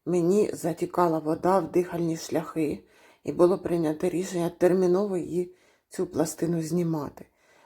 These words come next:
Тому зараз я звертаюсь до вас, будь ласка, допоможіть мені ще трошки. Мені потрібні гроші на цю операцію по стабілізації шиї з задніми гвинтами.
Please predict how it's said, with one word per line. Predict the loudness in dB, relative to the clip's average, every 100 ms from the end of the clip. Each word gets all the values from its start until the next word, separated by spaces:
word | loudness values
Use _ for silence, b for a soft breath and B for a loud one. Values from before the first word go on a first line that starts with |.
| b
Тому | -2 0 0
зараз | 2 4 4 0 -2
я | -2
звертаюсь | -2 -4 0 0 0
до | -2
вас, | 0 -4
будь | -6 -2
ласка, | 2 2 0 -8 -10 B B B -4
допоможіть | -4 2 0 2 -2
мені | -2 -2 -2 -4
ще | -8 -6
трошки. | 0 0 0 -6 -8 -8 b b b b b
Мені | -2 0 0
потрібні | -2 2 2 2 0
гроші | 0 2 2 2 -2 -2
на | -2
цю | -4 -6 -6 -8 _ _ _ _ _ _ _
операцію | -6 0 2 4 2 0 -2 -2
по | -2 -2 -2 b b b b
стабілізації | -8 -2 0 0 2 2 2 0 -6
шиї | 2 4 6 2
з | 2
задніми | 2 2 2 2 0
гвинтами. | 0 0 2 2 2 0